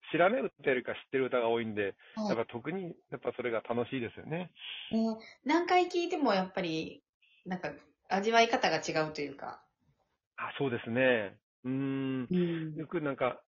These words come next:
Speaker 1: うん。歌い方もちょっと、やっぱり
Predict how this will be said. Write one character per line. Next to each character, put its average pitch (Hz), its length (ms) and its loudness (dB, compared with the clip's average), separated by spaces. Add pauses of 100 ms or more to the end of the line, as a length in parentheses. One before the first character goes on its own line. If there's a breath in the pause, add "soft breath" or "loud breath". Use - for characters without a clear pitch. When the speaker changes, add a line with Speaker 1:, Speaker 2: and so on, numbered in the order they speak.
(200)
Speaker 1:
う 123 60 -4
ん。 113 420 -2 (920)
歌 165 200 2
い 180 60 0
方 180 240 4
も 202 140 -2
ち - 80 0
ょ - 20 0
っ 131 120 -12
と、 123 240 0 (160)
や 139 60 -12
っ - 40 -14
ぱ 135 60 2 (200)
り 101 60 -10